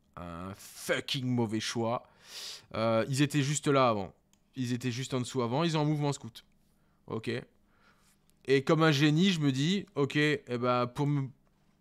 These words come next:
j'ai, j'ai pas envie de me faire torpiller par les castigators, euh, par les, euh, par les exorcistes. Donc, je vais me foutre à couvert.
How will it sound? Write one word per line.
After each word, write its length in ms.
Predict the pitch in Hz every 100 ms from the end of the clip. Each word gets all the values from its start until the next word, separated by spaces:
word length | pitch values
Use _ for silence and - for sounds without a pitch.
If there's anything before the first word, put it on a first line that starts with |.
| -
j'ai, 260 | 123 117 147
j'ai 220 | 135 131
pas 140 | 143 180
envie 120 | 170
de 60 |
me 80 | 165
faire 180 | 151 156
torpiller 420 | 165 - 151 160
par 160 | 147 127
les 120 | 131
castigators, 800 | 135 - 135 131 120 147 175 - _ _ -
euh, 140 | 127
par 220 | 120 143
les, 240 | 131 127 123
euh, 600 | 120 117 110 104 104 104
par 160 | 127 127
les 120 | 131
exorcistes. 580 | 123 123 - 185 - - - - - -
Donc, 200 | 120 147
je 80 | 139
vais 80 | 156
me 40 |
foutre 260 | - 175 165
à 60 |
couvert. 320 | 156 160 139